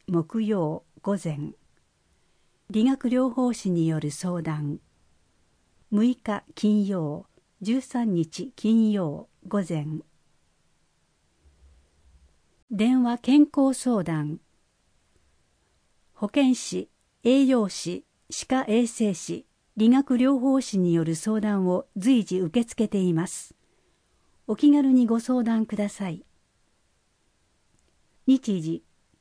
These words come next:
毎週月曜から金曜、閉庁日を除く、午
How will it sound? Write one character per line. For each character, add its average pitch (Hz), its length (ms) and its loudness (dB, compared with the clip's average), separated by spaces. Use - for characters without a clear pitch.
毎 254 300 0
週 247 340 -2
月 220 300 0
曜 269 240 2
か 185 140 -6
ら 160 120 -4
金 208 320 2
曜、 170 420 -2
閉 240 220 -2
庁 233 260 -4
日 160 160 -2
を 160 100 0
除 160 320 -2
く、 - 240 -16
午 220 140 0